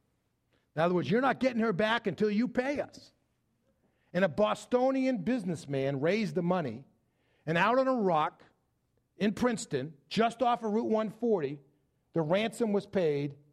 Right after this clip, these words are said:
and she was set free. That's why it's called Redemption Rock Trail.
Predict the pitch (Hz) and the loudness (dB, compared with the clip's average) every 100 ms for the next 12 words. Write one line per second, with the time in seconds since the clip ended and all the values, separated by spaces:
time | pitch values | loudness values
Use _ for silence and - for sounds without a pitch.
0 | - - - 151 139 160 135 - 107 - | -18 -8 -4 -4 -4 -6 -8 -12 -18 -18
1 | _ _ _ _ _ _ _ _ _ _ | _ _ _ _ _ _ _ _ _ _
2 | _ _ _ _ _ _ _ _ _ _ | _ _ _ _ _ _ _ _ _ _
3 | _ _ _ _ _ _ _ _ _ _ | _ _ _ _ _ _ _ _ _ _
4 | _ _ _ - 143 180 170 - 175 151 | _ _ _ -12 -4 0 0 0 0 0
5 | 135 156 135 151 135 139 - 139 | -2 -4 -4 -4 -2 -4 -4 -6